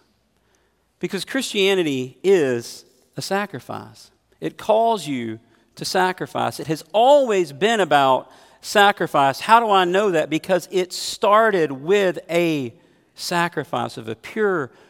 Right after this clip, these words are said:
perfect, blemish-free, spot-free lamb that was slain for my sin and for your sin. And when Christianity is reduced to this idea that God wants you to play nice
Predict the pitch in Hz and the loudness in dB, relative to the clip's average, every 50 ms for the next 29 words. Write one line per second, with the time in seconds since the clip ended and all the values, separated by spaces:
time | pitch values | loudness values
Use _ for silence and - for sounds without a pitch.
0 | _ _ _ _ - - 196 190 170 - 151 123 - _ _ _ _ _ _ _ | _ _ _ _ -4 -2 -2 -2 -2 -4 -8 -10 -10 _ _ _ _ _ _ _
1 | - 151 175 208 208 196 185 165 - - - - 233 139 123 113 - _ _ _ | -10 -4 -2 -2 0 0 -2 -4 -6 -10 -8 -6 -4 -4 -4 -6 -8 _ _ _
2 | _ - - - - - - 190 190 190 - - - - 156 147 139 127 113 107 | _ -14 -14 -12 -4 2 4 4 4 4 2 -2 -10 -8 -6 -4 -4 -4 -4 -6
3 | 101 _ _ _ _ _ _ - 139 147 160 165 156 143 123 113 107 101 98 _ | -8 _ _ _ _ _ _ -4 0 0 2 2 2 0 -2 -4 -6 -10 -14 _
4 | _ _ - _ - - 156 - 147 135 - - - - 185 180 185 190 190 185 | _ _ -20 _ -10 -8 -8 -8 -8 -8 -8 -8 -8 -4 0 2 4 4 4 2
5 | 170 151 135 123 120 113 113 _ _ _ _ _ - 147 139 139 147 156 165 175 | 0 -2 -2 -6 -6 -10 -12 _ _ _ _ _ -8 -6 -4 0 2 4 4 2
6 | 180 170 - - 165 143 131 123 117 113 107 _ _ _ _ _ - 156 151 - | 2 0 -4 -8 -6 -6 -4 -6 -6 -8 -12 _ _ _ _ _ -16 -16 -12 -10
7 | 147 139 131 135 143 151 156 - - - 127 117 117 120 120 123 127 131 127 120 | -8 -8 -6 -6 -6 -6 -6 -8 -8 -8 -6 -6 -6 -6 -6 -6 -6 -6 -8 -10
8 | - - 233 208 - - - 185 175 180 175 160 151 139 131 - 131 127 120 113 | -10 -10 -10 -10 -10 -6 -4 -2 -2 -2 -2 -4 -4 -6 -6 -8 -10 -12 -10 -8
9 | 139 156 170 160 - - 135 131 127 - 143 135 131 131 135 135 123 117 127 - | -6 -8 -8 -8 -12 -12 -10 -10 -10 -6 -2 -2 -2 -2 -2 -4 -6 -6 -6 -6
10 | - 123 131 139 135 139 143 143 - - 131 - _ - 139 131 123 117 110 110 | -4 -2 -2 -2 -4 -4 -8 -8 -10 -12 -14 -14 _ -8 -8 -6 -6 -6 -6 -8
11 | 120 139 160 160 - - - | -8 -10 -12 -14 -18 -20 -20